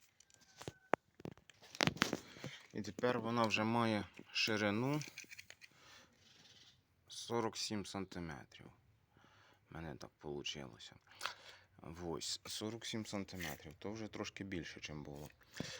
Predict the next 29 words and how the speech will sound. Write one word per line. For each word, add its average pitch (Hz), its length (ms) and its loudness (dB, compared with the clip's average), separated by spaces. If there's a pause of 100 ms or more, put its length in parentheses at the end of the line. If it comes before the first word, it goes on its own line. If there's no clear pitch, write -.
(320)
Е, 95 360 2
також 110 500 2
я 110 80 6
доварив 107 500 2 (260)
тут 123 240 -2
от - 360 -8
по 143 100 2
прутику, 135 640 6 (440)
бо 123 80 -2
получилось, 123 640 -2
тут - 220 -4
теж 92 260 6
треба 107 220 6
було 131 200 4
розширити. 160 640 2 (840)
Е, 104 340 2
розширив 110 480 2
саму 107 280 4
цю 107 140 -2
всю - 220 -2
корзину. 95 680 4 (420)
Тут 117 220 -2
зверху 110 640 4 (560)
було 110 380 0
ось 104 200 -2
тут 104 260 -6
отак 104 380 0
приварена 101 800 4
така, 95 420 4